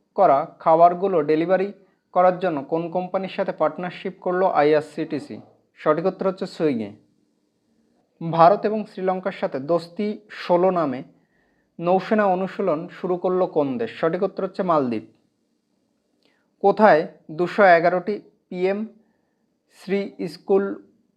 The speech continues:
উদ্বোধন করলেন কেন্দ্রীয় মন্ত্রী ধর্মেন্দ্র প্রধান? সঠিক উত্তর হচ্ছে ছত্তিশগড়। কোথায় ভারতের বৃহত্তম গ্রিন হাইড্রোজেন প্রোডাকশন ফ্যাসিলিটি তৈরি করবে এনটিপিসি?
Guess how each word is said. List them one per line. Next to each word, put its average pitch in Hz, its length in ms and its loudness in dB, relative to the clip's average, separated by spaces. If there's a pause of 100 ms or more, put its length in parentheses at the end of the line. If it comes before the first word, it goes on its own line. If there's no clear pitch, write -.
উদ্বোধন 185 480 -2
করলেন 196 380 -2
কেন্দ্রীয় 165 400 -4
মন্ত্রী 175 460 -8 (360)
ধর্মেন্দ্র 156 460 0
প্রধান? 117 480 -4
সঠিক 165 320 -4
উত্তর 190 240 -2
হচ্ছে 185 320 -4 (540)
ছত্তিশগড়। 165 720 -6 (1500)
কোথায় 226 320 6
ভারতের 190 400 0 (100)
বৃহত্তম 170 800 -8
গ্রিন 170 260 -6
হাইড্রোজেন 185 640 -4
প্রোডাকশন 165 720 -6
ফ্যাসিলিটি 175 600 -6
তৈরি 160 240 -2
করবে 151 320 -4 (300)
এনটিপিসি? 165 760 -8